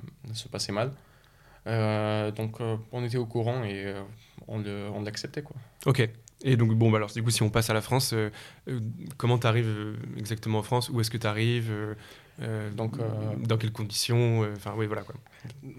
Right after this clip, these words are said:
Speaker 1: Dans un premier temps, <clears throat> on est arrivé à Tours, c'était, euh, en juillet, si je me trompe pas, deux mille treize. Euh, donc moi, je t-, j'étais, euh, j'avais terminé ma sixième en Russie.
Speaker 2: Mhm.
Speaker 1: Euh, et, euh,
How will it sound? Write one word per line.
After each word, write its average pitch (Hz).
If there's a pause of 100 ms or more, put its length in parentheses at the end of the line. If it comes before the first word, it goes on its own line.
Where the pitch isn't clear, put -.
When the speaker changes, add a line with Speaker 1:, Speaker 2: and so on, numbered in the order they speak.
Speaker 1:
Dans 110
un 107
premier 110
temps, 117 (460)
<clears throat> -
on 104
est 101
arrivé 101
à 104
Tours, 131
c'était, 104
euh, 98 (360)
en 123
juillet, 113
si -
je 107
me 101
trompe 110
pas, 117 (400)
deux 110
mille 107
treize. 139 (600)
Euh, 107 (200)
donc 113
moi, 127
je 123
t-, 113
j'étais, 123
euh, 107 (800)
j'avais 117
terminé 123
ma 127
sixième 123 (160)
en 117
Russie. 113 (160)
Speaker 2:
Mhm. 113 (520)
Speaker 1:
Euh, 107 (320)
et, 104
euh, 98